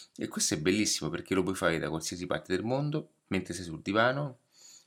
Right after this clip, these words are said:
puoi ragionare a, a tutto questo mentre stai facendo una corsa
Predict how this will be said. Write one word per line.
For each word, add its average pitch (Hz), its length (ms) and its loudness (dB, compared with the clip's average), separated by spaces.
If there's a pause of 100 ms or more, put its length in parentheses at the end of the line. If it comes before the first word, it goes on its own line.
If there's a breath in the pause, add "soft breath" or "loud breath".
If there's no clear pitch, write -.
(100)
puoi 113 260 8
ragionare 92 800 6
a, - 280 -2
a 85 100 -4
tutto - 340 -6
questo 107 280 2
mentre 90 260 -4
stai 87 180 -2
facendo 87 320 -8
una 113 120 -2
corsa 110 540 -4